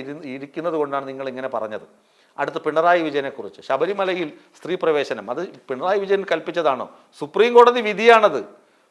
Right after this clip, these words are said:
സുപ്രീം കോടതി വിധി നടപ്പിലാക്കുക ഒരു ജനാധിപത്യ സർക്കാരിൻ്റെ ഉത്തരവാദിത്തമാണ്, വിധി നടപ്പിലാക്കുക എന്ന് പറയുന്നത്. വിധി നടപ്പിലാക്കുന്നതിൻ്റെ ഭാഗമായി ആരെങ്കിലും കയറിയാൽ അവർക്ക്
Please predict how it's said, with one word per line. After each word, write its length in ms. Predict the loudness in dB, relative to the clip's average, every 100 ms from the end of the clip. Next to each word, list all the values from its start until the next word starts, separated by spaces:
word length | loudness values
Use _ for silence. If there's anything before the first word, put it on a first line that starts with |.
| -16
സുപ്രീം 280 | -2 2 6
കോടതി 180 | 6 4 -2
വിധി 120 | 0
നടപ്പിലാക്കുക 580 | 2 4 6 6 6 6 6 6 -4
ഒരു 80 | -2
ജനാധിപത്യ 440 | 2 2 0 -2 0 -2
സർക്കാരിൻ്റെ 420 | 4 4 4 0
ഉത്തരവാദിത്തമാണ്, 800 | 2 4 8 10 8 4 0 -4 -10 _ _ _ _ _ _ -8
വിധി 160 | 0 4
നടപ്പിലാക്കുക 520 | 4 6 6 6 2 2
എന്ന് 120 | 4
പറയുന്നത്. 320 | 2 0 -8 -16 _ _ _ -10
വിധി 140 | -2
നടപ്പിലാക്കുന്നതിൻ്റെ 680 | 4 4 6 6 4 0 6 8
ഭാഗമായി 340 | 8 4 4 4
ആരെങ്കിലും 340 | 4 0 0
കയറിയാൽ 260 | 2 4 6
അവർക്ക് 180 | 6 6